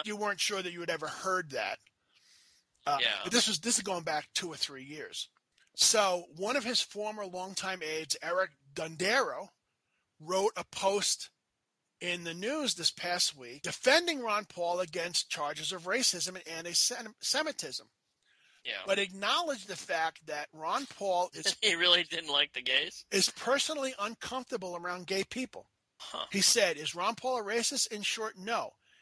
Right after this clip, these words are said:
Speaker 1: Is Ron Paul a homophobic? Well, yeah, kinda." <laughs>
Speaker 2: <laughs> Well, <laughs> I don't know what to say.
Speaker 1: Right.
Speaker 2: I, I, you know, you, you got me. <laughs> I'm stumped.
Speaker 1: Right. Well, one time, and then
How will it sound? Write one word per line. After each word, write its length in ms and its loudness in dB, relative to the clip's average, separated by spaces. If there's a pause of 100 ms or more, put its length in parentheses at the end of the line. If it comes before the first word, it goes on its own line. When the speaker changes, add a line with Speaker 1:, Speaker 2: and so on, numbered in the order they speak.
(120)
Speaker 1:
Is 180 -4
Ron 280 0
Paul 300 2
a 40 2
homophobic? 840 2 (300)
Well, 420 10
yeah, 380 6 (120)
kinda." 360 -4 (1120)
<laughs> 0 -
Speaker 2:
<laughs> 100 10 (840)
Well, 360 6 (300)
<laughs> 260 -12
I 680 4
don't 140 4
know 120 -6
what 180 -8
to 120 -12
say. 240 -6 (100)
Speaker 1:
Right. 180 -2 (240)
Speaker 2:
I, 100 -2 (100)
I, 100 4 (140)
you 80 -2
know, 200 2
you, 160 2 (100)
you 160 2
got 320 6
me. 180 -4 (120)
<laughs> 180 -8
I'm 140 0
stumped. 420 -2
Speaker 1:
Right. 280 0
Well, 180 0
one 240 6
time, 260 4
and 120 -2
then 280 4